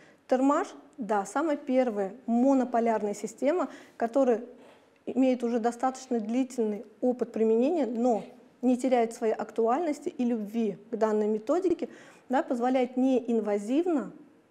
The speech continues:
уплотнить и подтянуть наши ткани. У нас есть истинные мультиполяры, да, это Legend, это Divine, это Geneo, и у нас есть игольчатый Р Ф.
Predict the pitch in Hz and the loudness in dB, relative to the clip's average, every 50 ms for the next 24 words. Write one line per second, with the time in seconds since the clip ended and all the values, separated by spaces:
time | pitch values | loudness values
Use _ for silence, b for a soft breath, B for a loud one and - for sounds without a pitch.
0 | _ _ _ _ _ _ - 233 233 247 240 233 233 233 - 254 269 320 370 - | _ _ _ _ _ _ -8 -6 -2 0 0 0 0 -2 -2 0 0 0 0 -4
1 | - - - 240 - - 247 247 233 - 247 233 240 262 269 262 - 240 240 233 | -10 -8 -8 -8 -4 -4 -6 -6 -6 -6 -2 0 0 0 -2 -2 -4 -4 -4 -4
2 | 226 - 226 - - - 220 196 190 190 185 B B B B B B B B 214 | -6 -10 -14 -10 -6 -6 -6 -6 -6 -10 -14 B B B B B B B B -2
3 | 220 247 302 311 - 370 359 - - - - - - _ - 285 330 320 - - | 0 0 0 0 0 -2 -2 -2 -6 -16 -20 -20 -14 _ 0 0 0 0 0 0
4 | 285 262 240 233 233 233 247 240 240 247 240 - 233 233 214 208 214 214 285 339 | 2 4 4 4 4 4 2 0 -2 -6 -2 0 0 0 0 -2 -2 -4 -4 -8
5 | - - - _ _ _ 240 247 294 302 - 247 240 - 240 214 214 - - 240 | -10 -18 -20 _ _ _ 0 0 0 0 -2 -6 -6 -6 -8 -10 -8 -6 -2 0
6 | 226 220 208 208 240 269 320 - 277 - 240 - 233 196 208 220 196 208 214 214 | 2 2 0 0 -2 -4 -4 -6 -6 -8 -6 -6 -6 -6 -6 -6 -6 -4 -6 -4
7 | 214 240 262 294 - - - - - 240 233 - 247 208 - - - - - _ | -2 -2 -4 -4 -6 -10 -10 -4 -4 -4 -2 -4 -8 -8 -8 -14 -20 -20 -20 _
8 | _ _ _ _ _ _ _ _ _ _ _ _ _ - - - 208 190 277 302 | _ _ _ _ _ _ _ _ _ _ _ _ _ -20 -14 -12 -4 0 4 4
9 | 311 277 254 226 220 220 233 302 - - - - - _ _ _ _ b b b | 6 4 4 2 0 0 -2 -2 -4 -8 -16 -20 -20 _ _ _ _ b b b
10 | b b b b b - 277 262 254 262 254 240 - - - - - 214 208 233 | b b b b b 0 2 4 4 4 2 0 -2 -8 -12 -10 -10 -6 -2 0
11 | 277 302 302 - - - 240 202 190 220 233 233 233 233 - - - 220 208 202 | 0 0 -2 -4 -6 -4 -4 -2 0 2 2 2 2 0 -8 -2 -2 -2 0 0
12 | 196 190 185 - - | -4 -6 -6 -12 -20